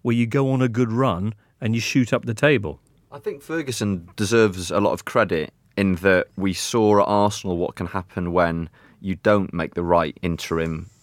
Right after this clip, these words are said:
Speaker 2: uh, managerial appointment, which is not to criticise Freddie Ljungberg, because clearly he inherited a very difficult situation, but he didn't have any discernible impact on Arsenal's results. And by the time that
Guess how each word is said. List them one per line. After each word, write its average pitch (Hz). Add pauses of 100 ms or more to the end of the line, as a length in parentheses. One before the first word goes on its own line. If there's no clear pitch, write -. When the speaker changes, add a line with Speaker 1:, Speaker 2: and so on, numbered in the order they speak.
(260)
Speaker 2:
uh, 76
managerial 85
appointment, 85
which 92
is 92
not 107
to -
criticise 87
Freddie 87
Ljungberg, 85
because -
clearly 92
he 82
inherited 85 (540)
a 101
very 95
difficult 101
situation, 104
but -
he 98
didn't 113
have 104
any 110
discernible 92
impact 92
on 87
Arsenal's 85
results. 110
And 101
by 90
the 87
time 85
that 82